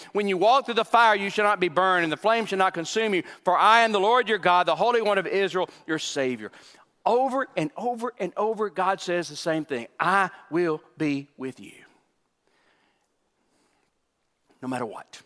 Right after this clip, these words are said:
Moses, you can face down the most powerful man in the world.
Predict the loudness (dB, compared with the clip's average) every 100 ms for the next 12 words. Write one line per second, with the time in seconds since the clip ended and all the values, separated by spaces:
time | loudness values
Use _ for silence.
0 | _ _ _ _ _ _ _ _ _ _
1 | _ _ _ _ -2 0 0 -6 -8 -8
2 | -8 -6 -2 -2 -4 -10 -18 -4 0 0
3 | 0 -4 -10 -16 -16 -4 -2 -2 -4 -6
4 | -4 -6 -10 -16 -16 -18 -18 -20